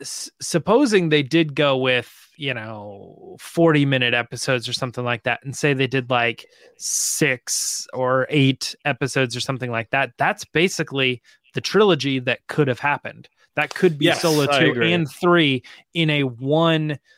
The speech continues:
Speaker 1: season, single shot Han and Chewie Disney Plus series that's not gonna get a second season. Just,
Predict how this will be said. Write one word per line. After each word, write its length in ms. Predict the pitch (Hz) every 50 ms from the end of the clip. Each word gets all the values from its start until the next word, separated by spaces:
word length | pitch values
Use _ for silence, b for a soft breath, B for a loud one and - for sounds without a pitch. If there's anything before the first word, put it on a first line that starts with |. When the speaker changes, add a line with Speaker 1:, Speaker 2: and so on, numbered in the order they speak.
| _ _
Speaker 1:
season, 640 | - - - - 180 170 156 135 139 143 135 135 131
single 500 | - - - 175 165 160 151 151 151 151
shot 480 | - - - 160 139 135 135 135 123 - _ _ _ _
Han 260 | - - 156 156 151
and 140 | 147 143 135
Chewie 600 | - - 147 139 135 135 131 127 127 127 123 - _ _ _ _ _ _ - _ _ -
Disney 320 | - 147 131 120 135 127
Plus 280 | - - 147 139 - -
series 420 | - 139 131 127 127 123 123 -
that's 220 | - 131 120 - -
not 180 | 175 190 208 185
gonna 160 | 214 214 196
get 120 | 202 190
a 60 | 185
second 320 | 160 - 190 170 170 170 160
season. 420 | - 196 185 156 131 135 131 131
Just, 400 | - 135 131 123 120 - - b